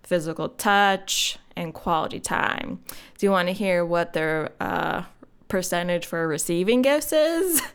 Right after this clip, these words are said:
<laughs> Zero. <laughs> Zero. I mean, yeah, I like gifts, but that's just,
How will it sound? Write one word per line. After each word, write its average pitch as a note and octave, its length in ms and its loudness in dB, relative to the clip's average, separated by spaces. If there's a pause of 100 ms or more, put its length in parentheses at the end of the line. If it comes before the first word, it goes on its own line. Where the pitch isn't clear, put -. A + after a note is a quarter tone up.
(300)
<laughs> - 480 -14
Zero. F#3+ 540 6
<laughs> A3+ 460 2 (1300)
Zero. F3 680 2
I - 100 8
mean, F4 400 0
yeah, - 480 4
I B3+ 80 8
like F3+ 320 4
gifts, G3+ 420 2
but - 400 0
that's B3 340 2
just, C4 480 0